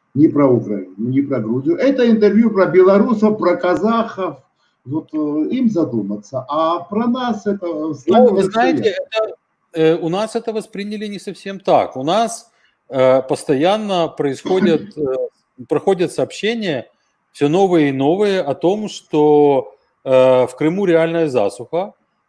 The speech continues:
Speaker 2: и в Крыму реально существует опасность, э, э, ну,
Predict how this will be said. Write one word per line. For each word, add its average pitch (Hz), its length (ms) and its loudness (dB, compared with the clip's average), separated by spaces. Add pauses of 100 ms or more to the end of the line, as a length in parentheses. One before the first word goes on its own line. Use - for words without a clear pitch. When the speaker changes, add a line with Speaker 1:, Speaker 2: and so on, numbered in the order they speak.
Speaker 2:
и 160 160 0
в - 80 -10
Крыму 180 360 -2
реально 170 500 2
существует 160 600 -8
опасность, 156 800 -2
э, 131 320 2 (420)
э, 127 480 4
ну, 135 320 -4